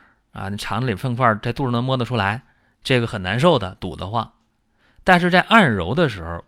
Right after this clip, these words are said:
我以前在以往的节目中也说过这个事儿，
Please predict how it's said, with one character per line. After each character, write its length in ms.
我 100
以 140
前 460
在 360
以 140
往 180
的 80
节 120
目 80
中 120
也 80
说 200
过 120
这 80
个 120
事 140
儿， 120